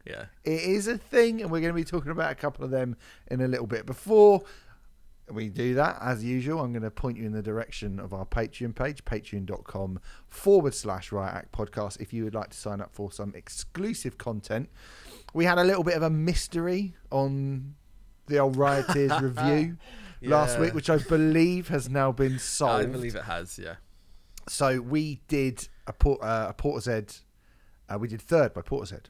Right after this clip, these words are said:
Speaker 2: was our, our last Rioters review that we put up
Speaker 1: Yeah.
Speaker 2: last week.
Speaker 1: Yeah.
Speaker 2: And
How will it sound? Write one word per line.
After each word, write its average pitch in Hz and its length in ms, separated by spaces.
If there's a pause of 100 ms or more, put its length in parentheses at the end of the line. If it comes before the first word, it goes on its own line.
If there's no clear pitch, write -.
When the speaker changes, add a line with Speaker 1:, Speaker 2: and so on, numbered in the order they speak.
Speaker 2:
was 95 120
our, 90 300
our 92 120
last 92 240
Rioters 95 420
review 95 120
that 90 60
we 92 80
put - 140
up 98 120
Speaker 1:
Yeah. - 80
Speaker 2:
last 95 240
week. 143 300 (420)
Speaker 1:
Yeah. - 80 (1000)
Speaker 2:
And 147 380